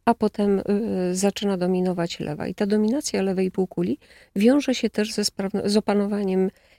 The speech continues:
języka, m, dlatego że lewa półkula, y,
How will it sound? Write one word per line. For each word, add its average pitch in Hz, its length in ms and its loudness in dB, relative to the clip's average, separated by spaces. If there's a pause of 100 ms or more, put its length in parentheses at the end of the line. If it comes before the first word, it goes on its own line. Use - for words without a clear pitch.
(100)
języka, 190 680 0 (200)
m, 202 180 2
dlatego 240 480 -2
że 214 160 -2
lewa 208 240 -2
półkula, 220 640 -2
y, 196 220 -4